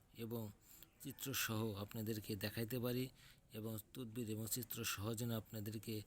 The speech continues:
বলে দিতে পারি। এবং যারা এই তদবিরগুলা,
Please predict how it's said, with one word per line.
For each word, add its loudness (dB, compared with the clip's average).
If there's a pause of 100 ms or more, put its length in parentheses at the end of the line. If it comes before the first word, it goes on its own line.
(380)
বলে 0
দিতে 2
পারি। 2 (360)
এবং -2
যারা 2 (120)
এই 2
তদবিরগুলা, 2